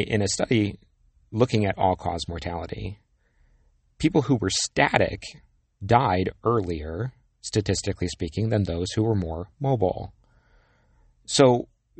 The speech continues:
again, we have this, this consistent theme that generally our body just wants to move. It's what keeps its health, it keeps it healthiest. And so you're getting feedback from your body that is basically rewarding you, saying, "It feels better when I continue to move."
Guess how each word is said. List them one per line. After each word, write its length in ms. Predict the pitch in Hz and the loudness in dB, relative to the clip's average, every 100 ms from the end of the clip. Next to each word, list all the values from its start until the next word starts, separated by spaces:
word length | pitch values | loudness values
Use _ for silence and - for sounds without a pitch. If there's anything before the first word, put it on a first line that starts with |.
| 165 _ _ _ _ | -20 _ _ _ _
again, 300 | 123 120 135 | 2 4 6
we 100 | 113 | 4
have 280 | 110 135 123 | 2 0 0
this, 160 | 110 - | 0 0
this 160 | 101 - | -6 -4
consistent 540 | 98 - 147 101 95 | -4 0 0 -2 -6
theme 320 | - 143 95 | 0 2 2
that 160 | 87 87 - - | 0 -4 -8 2
generally 440 | 117 135 104 87 | 4 4 2 -2
our 100 | 85 | -4
body 260 | 104 113 98 | -4 -2 -2
just 200 | 80 - | -4 -4
wants 240 | 92 - | -4 -6
to 140 | - 95 | -8 -4
move. 260 | 113 - - | -4 -4 -12
It's 160 | - | -10
what 100 | - | -10
keeps 300 | - 117 - | -6 -6 -6
its 100 | - | -12
health, 280 | - 104 98 - | -8 -6 -6 -10
it 120 | - | -8
keeps 340 | 104 - - | -6 -6 -8
it 100 | - | -8
healthiest. 720 | - 98 - - - - - - - - - - - | -4 -4 -2 -8 -8 -10 -12 -18 -20 -20 -20 -20 -2
And 140 | 104 101 | 0 2
so 400 | 107 101 95 95 - - | 2 4 2 -2 -10 -8
you're 200 | 104 98 | -2 -2
getting 280 | 87 104 92 | 2 2 2
feedback 540 | - 135 147 95 92 | -2 -2 2 2 2
from 80 | - | -2
your 140 | 90 87 | -4 0
body 340 | 104 120 92 | 0 2 0
that 140 | 87 | -2
is 100 | 85 | -6
basically 460 | - 98 101 104 92 | 0 0 0 -2 -4
rewarding 480 | 87 87 120 143 107 | -4 -2 2 2 2
you, 240 | 87 87 | 0 -4
saying, 500 | - 101 90 87 85 80 _ - - - | -2 -2 -2 -2 -6 -12 _ -20 -20 -6
"It 140 | 104 - | -6 -4
feels 380 | 101 104 95 | 0 2 2
better 340 | 85 101 104 92 | 2 2 4 2
when 160 | 90 | -2
I 100 | 85 | -6
continue 560 | 85 87 85 85 85 82 | -8 -8 -8 -8 -8 -8
to 120 | - 85 | -10 -8
move." 560 | 87 85 - - - | -4 -4 -6 -10 -14